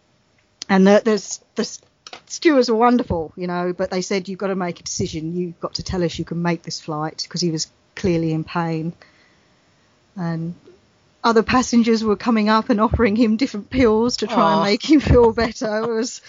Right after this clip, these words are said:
Speaker 1: it was amusing, a part of it. But we got home. The very next day, he went to hospital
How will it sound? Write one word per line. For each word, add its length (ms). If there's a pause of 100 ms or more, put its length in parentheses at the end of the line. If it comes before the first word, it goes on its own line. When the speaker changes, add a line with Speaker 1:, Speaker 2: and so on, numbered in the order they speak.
(460)
Speaker 1:
it 60
was 140
amusing, 600
a 80 (180)
part 380
of 80
it. 220
But 200 (1200)
we 100
got 220
home. 960 (600)
The 80
very 420
next 340
day, 580 (840)
he 180
went 220 (140)
to 100
hospital 680